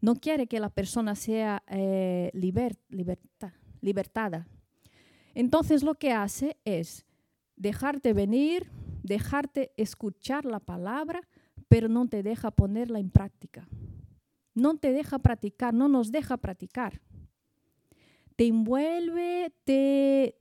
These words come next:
te distrae, te mete cosas aquí al oído, entras aquí, escuchas la palabra y dices, "Oh, maravilla de palabra, me ha tocado, Dios mío, voy a cambiar". Y sales por la puerta o llegas a casa,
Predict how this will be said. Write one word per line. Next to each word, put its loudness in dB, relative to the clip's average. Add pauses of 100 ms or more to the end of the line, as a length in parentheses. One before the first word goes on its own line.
te 4
distrae, -2 (960)
te 2
mete 2
cosas -2
aquí -4
al -2
oído, 2 (320)
entras 0
aquí, -2
escuchas -2
la 0
palabra -2
y 0
dices, -4
"Oh, 0 (340)
maravilla 0
de -2
palabra, -2
me -4
ha -4
tocado, -4
Dios -4
mío, 0
voy 0
a -4
cambiar". -4 (880)
Y 0
sales -2
por -2
la -2
puerta -2
o 2
llegas -2
a -8
casa, -8